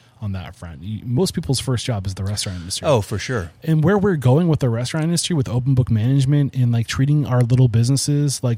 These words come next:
Speaker 1: real businesses, we are taking these lessons and we're injecting, we're injecting them into the next generation of professionals from the get-go.
Speaker 2: Yeah.
Speaker 1: These people who are very influ-, like, very malleable, right? So not only are we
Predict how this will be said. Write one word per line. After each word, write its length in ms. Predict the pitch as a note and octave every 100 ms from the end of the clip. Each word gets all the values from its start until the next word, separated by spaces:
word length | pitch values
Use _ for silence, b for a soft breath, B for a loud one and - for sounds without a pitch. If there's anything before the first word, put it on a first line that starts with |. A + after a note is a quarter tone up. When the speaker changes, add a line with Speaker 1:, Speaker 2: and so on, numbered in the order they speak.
| G#2
Speaker 1:
real 180 | A#2 B2+
businesses, 600 | C3+ C#3 D3 G3 G#3 - B B B C3+
we 360 | C3+ F3+ G3 -
are 100 | D3+
taking 600 | - F3 - E3+ D#3 C#3+
these 260 | C#3+ B2
lessons 500 | C3 C#3+ C3 A2 A2
and 100 | B2
we're 120 | B2
injecting, 840 | A#2+ A#2+ G#2+ C#3 - B2 - B2+ -
we're 80 | C3
injecting 500 | B2+ A#2+ F3+ - D#3+
them 160 | C3 A2+
into 240 | C3+ A#2+
the 100 | A#2
next 280 | G#2+ A2 -
generation 440 | A2 G2 G2+ -
of 80 | F#2+
professionals 600 | G2 - G2+ - F#2 F#2
from 180 | - G#2
the 80 | F#2
get-go. 680 | - G#2 - E2+ D2 - - B
Speaker 2:
Yeah. 120 | - F2
Speaker 1:
These 140 | C3
people 280 | E3+ D#3 C3
who 100 | C#3+
are 80 | B2
very 720 | A2+ G2+ A#2 C3+ E3+ D#3+ B2+
influ-, 400 | B2+ - A2 G2+
like, 200 | A#2 - G#2+
very 260 | A#2 C#3+
malleable, 640 | C#3+ B2 A2+ A#2+ F#2 - - _ -
right? 280 | A2 A#2+ - B B B
So 300 | - C#3+ C#3
not 200 | D#3+ C#3+
only 220 | E3+ E3+
are 60 | D3
we 180 | B2+